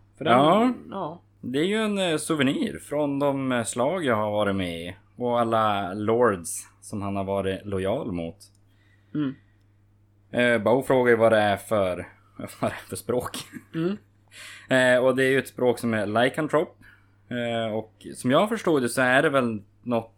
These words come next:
Speaker 2: för wolf shifters.
Speaker 1: Ja, precis. Vargskiftarnas språk.
Speaker 2: Precis. Eh, och att, eh, wolf shifters är ju faktiskt, som jag tolkar det här, både light och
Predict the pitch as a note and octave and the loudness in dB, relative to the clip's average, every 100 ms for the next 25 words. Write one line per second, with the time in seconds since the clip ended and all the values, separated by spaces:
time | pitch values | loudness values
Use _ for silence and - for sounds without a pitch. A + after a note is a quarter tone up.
0 | - A#2 G#2+ G#2 F#2+ G#2+ A2+ G#2 - - | -2 2 2 2 0 -2 -2 -2 -6 -4
1 | G2 - - F2+ A2 C#3+ C#3 C3 C3 C#3+ | -4 -6 -4 -2 4 6 8 8 4 2
2 | C3+ C3 C#3+ C#3 C3 D3+ D3 - B2+ B2+ | -2 2 6 6 4 -2 -4 -6 -4 -4
3 | A#2+ - - - A#2+ B2 C3 C3+ D3 G#2 | -6 -10 -14 0 4 4 4 2 2 2
4 | F#2+ - - A#2 B2+ B2+ B2+ B2 B2 A#2+ | -2 -6 -12 -6 -2 2 4 2 2 0
5 | C3+ A#2+ - B2+ A#2 A2+ A2 C#3 - - | 2 2 0 0 2 2 0 -4 -4 -4
6 | D#3 - B2 - A#2+ D3+ B2+ - A2 _ | -6 -6 -10 -4 -2 -2 -2 -4 -8 _
7 | - G#2+ - _ _ _ _ _ _ _ | -8 -8 -8 _ _ _ _ _ _ _
8 | _ - - - A2 G2+ F#4+ - C3 G#2 | _ -20 -12 -6 -2 0 -2 2 4 4
9 | - E3+ C#3 A2 G2+ B2 B2+ G2+ D3 A#2+ | 2 2 4 2 -2 -2 0 2 2 2
10 | A2+ G#2+ - - F2+ | 2 0 -4 -6 -6